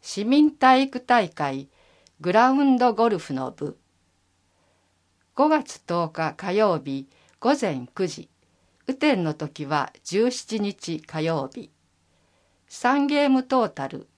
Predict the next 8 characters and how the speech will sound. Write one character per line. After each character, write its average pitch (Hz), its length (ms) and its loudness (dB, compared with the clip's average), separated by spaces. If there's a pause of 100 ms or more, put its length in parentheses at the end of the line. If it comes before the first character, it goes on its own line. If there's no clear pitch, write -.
(540)
個 285 160 2
人 147 340 -4
団 165 320 -4
体 156 220 -2
戦。 131 400 -12 (800)
対 226 200 2
象 208 380 0
は、 170 240 -2